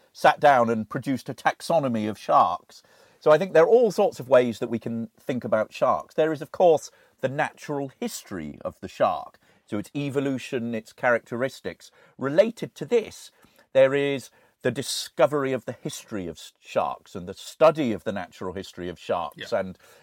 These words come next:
Speaker 1: and you can trace that over time. There's an awareness of or discovery of sharks and understanding them from the ancient world through the Renaissance to the present.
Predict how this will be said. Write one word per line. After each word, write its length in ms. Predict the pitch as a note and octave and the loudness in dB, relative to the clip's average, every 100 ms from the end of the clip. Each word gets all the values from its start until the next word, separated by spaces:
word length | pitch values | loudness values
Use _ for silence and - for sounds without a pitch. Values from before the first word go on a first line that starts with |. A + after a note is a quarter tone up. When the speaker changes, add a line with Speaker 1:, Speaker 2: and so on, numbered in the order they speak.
| _ - | _ 0
Speaker 1:
and 240 | A#2 A2 | 0 0
you 100 | A2+ | -8
can 220 | - G#2+ | -8 -10
trace 380 | - - C3 - | -4 2 2 2
that 220 | A#2 A2 _ - | -2 -2 _ -4
over 220 | G#2+ G2 | -2 -4
time. 460 | - B2+ A2+ E2+ - _ _ - | -4 0 0 -2 -12 _ _ 2
There's 240 | C#3 C3 | 4 4
an 80 | C#3 | 0
awareness 580 | C3 A#2+ D3 D3 C#3 - | -4 4 4 4 0 0
of 200 | C3+ B2 | 2 2
or 80 | B2+ | -4
discovery 720 | A#2+ - - - D#3+ D3+ B2+ | -6 -12 -4 2 2 2 0
of 120 | A#2 | -2
sharks 420 | - A#2+ A2+ - | 2 2 0 -4
and 80 | A#2+ | -4
understanding 840 | A2+ A2 - - C#3+ C#3+ C3+ A2+ | -4 -4 -10 -4 -2 0 -2 -6
them 240 | E2+ C2+ G2+ _ _ | -6 -10 -12 _ _
from 160 | - G2 | -10 -6
the 120 | A#2 | -2
ancient 420 | C3 B2 - A#2+ | -2 -4 -10 -2
world 460 | A2+ A2+ A2+ A2 A2 | 6 8 8 4 0
through 200 | - G#2+ | -4 -4
the 100 | G#2+ | -4
Renaissance 680 | G#2+ A2+ A2+ G#2+ G#2 - - | -2 -2 -4 -10 -12 -14 -16
to 100 | A2 | -16
the 100 | - | -16
present. 640 | - D3 B2+ - C#2+ _ | -2 -2 -2 -8 -18 _